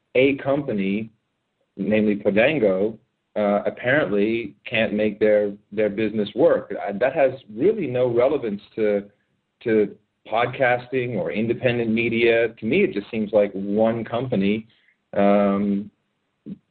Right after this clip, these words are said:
didn't really, or apparently doesn't have a, a model that's working for them. So I'm, I'm kind of flabbergasted as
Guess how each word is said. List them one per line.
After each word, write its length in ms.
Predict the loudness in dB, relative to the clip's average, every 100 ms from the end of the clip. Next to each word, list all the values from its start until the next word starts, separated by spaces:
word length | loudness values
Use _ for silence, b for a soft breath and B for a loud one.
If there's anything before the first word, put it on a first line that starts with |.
| -8
didn't 320 | 0 2 2 2
really, 720 | 2 2 0 -2 -2 -4 0
or 300 | 2 2 0 -6 -6
apparently 540 | -2 0 0 0 -2
doesn't 280 | 0 -2 -2
have 220 | -2 2
a, 140 | 2 2
a 40 | -2
model 380 | 0 2 4
that's 240 | 2 0 0
working 400 | -2 -2 -6 -8
for 200 | -6 -6
them. 160 | -8 -8 -2
So 200 | 0 2
I'm, 260 | -2 -4 b b b b -6
I'm 140 | -2 0
kind 260 | 0 4
of 160 | 4 2 -6 _ _ _ _
flabbergasted 760 | 2 4 2 0 -2 -4 -6
as 120 | -6